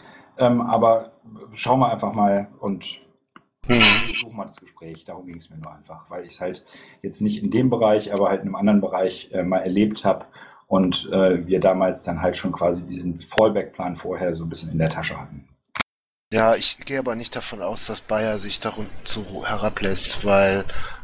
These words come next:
Speaker 2: ähm, die, die Gaspirin-Packung war jetzt, glaub ich, im Stern, im Spiegel auf Bundesebene und, ähm, ich halte die schon für so ausgebufft, dass die sowas auf dem Schirm haben.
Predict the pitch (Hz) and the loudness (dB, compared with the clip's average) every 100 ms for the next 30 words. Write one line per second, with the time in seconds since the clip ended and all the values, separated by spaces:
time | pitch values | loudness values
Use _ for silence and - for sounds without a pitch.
0 | - 104 98 98 101 98 - 98 104 101 | -2 0 2 2 2 0 -2 -2 -2 -2
1 | - 101 98 - 107 113 113 113 113 104 | 0 0 0 0 -2 0 2 2 0 0
2 | 101 110 104 - 107 101 - 98 101 - | 4 4 4 2 0 0 -4 -2 0 2
3 | 110 113 127 127 117 98 98 101 95 - | 0 0 -2 -2 -6 -4 -4 -2 -2 -2
4 | 123 131 123 117 - - - 120 113 - | -2 -2 0 0 0 -2 0 0 2 2
5 | 101 101 104 101 104 - - - - - | 2 0 0 0 -2 -2 -2 0 -2 -2
6 | - 101 98 95 95 - - 95 92 90 | 0 4 4 4 4 2 0 -2 -2 0
7 | - 101 101 - - - 104 101 - - | 0 0 -2 -2 0 0 0 -4 -2 -2
8 | 98 101 95 - - - - 104 98 - | -2 0 0 0 -2 -2 -2 0 0 0
9 | 95 - - 101 98 98 - - - 95 | 0 0 0 0 2 2 2 0 0 0
10 | 98 95 95 92 95 | 0 -2 -4 -2 -4